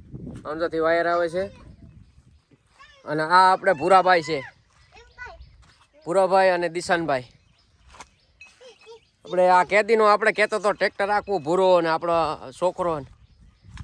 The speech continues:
તો આજ બેયને, આજ બેયને ટ્રેક્ટર આકડવાનું છે ને ઓલા થોરડા ઉપર ચડાવવા બેયને ટ્રેક્ટર રાખતે રાખતે. તો આ આપણું ટ્રેક્ટર છે ને. હવે જો આપણે આ,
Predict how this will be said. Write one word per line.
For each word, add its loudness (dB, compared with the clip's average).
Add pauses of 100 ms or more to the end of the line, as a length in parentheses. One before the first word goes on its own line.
(200)
તો -8
આજ 4
બેયને, 2 (1080)
આજ 0
બેયને -2
ટ્રેક્ટર -6
આકડવાનું -4
છે -8
ને -8
ઓલા -10
થોરડા -2
ઉપર -8
ચડાવવા -6
બેયને -10
ટ્રેક્ટર -10
રાખતે -12
રાખતે. -14 (580)
તો -4
આ 4
આપણું 0
ટ્રેક્ટર -2
છે 4 (1900)
ને. -8
હવે 4 (1800)
જો 0
આપણે 4
આ, 0